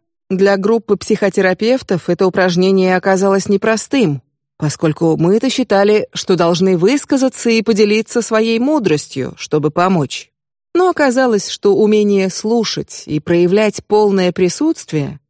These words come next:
приносит гораздо больше пользы, чем наши советы. Этот важный опыт напомнил нам о смирении. Следующее упражнение можно делать всей семьёй. Практика.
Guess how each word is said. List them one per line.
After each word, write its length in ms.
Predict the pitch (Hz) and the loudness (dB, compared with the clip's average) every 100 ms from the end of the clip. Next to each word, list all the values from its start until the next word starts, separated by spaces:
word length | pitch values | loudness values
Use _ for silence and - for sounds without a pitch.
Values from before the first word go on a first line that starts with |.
| _ _ - | _ _ -4
приносит 540 | 208 247 285 285 262 | 0 2 0 0 -2
гораздо 500 | 220 233 294 302 254 | 0 0 0 0 0
больше 460 | 220 233 202 - 165 | 2 4 2 0 -4
пользы, 420 | - 320 269 262 | 0 0 2 -2
чем 280 | - 208 170 | 0 2 2
наши 300 | 180 196 190 | 2 0 -2
советы. 720 | - 175 156 147 - 139 147 _ _ _ _ _ - | -2 0 0 -2 -4 -8 -8 _ _ _ _ _ -2
Этот 380 | 190 180 185 | -2 0 -2
важный 460 | 170 185 170 170 170 | 0 0 0 0 0
опыт 400 | - 269 - 160 - | 0 0 -2 -6 -2
напомнил 600 | 196 190 233 247 233 233 | -2 0 0 2 2 2
нам 260 | 214 208 190 _ - | 2 0 -2 _ -6
о 120 | 196 | -6
смирении. 840 | - 196 196 208 180 151 151 151 _ _ _ _ _ _ _ | 0 0 2 2 2 0 -4 -8 _ _ _ _ _ _ _
Следующее 600 | - 208 214 180 - 175 | -4 0 2 2 0 0
упражнение 760 | 165 175 175 185 285 302 285 262 | 2 2 0 2 2 2 2 2
можно 380 | 233 233 208 196 | 2 0 0 0
делать 400 | 190 233 220 - | 2 2 0 -4
всей 340 | - 185 185 | -2 0 2
семьёй. 560 | 185 180 170 147 143 135 _ _ _ _ _ _ _ _ _ _ _ | 0 0 0 -2 -6 -8 _ _ _ _ _ _ _ _ _ _ _
Практика. 720 | - 220 208 - 156 - 151 | -2 0 0 -2 -6 -4 -6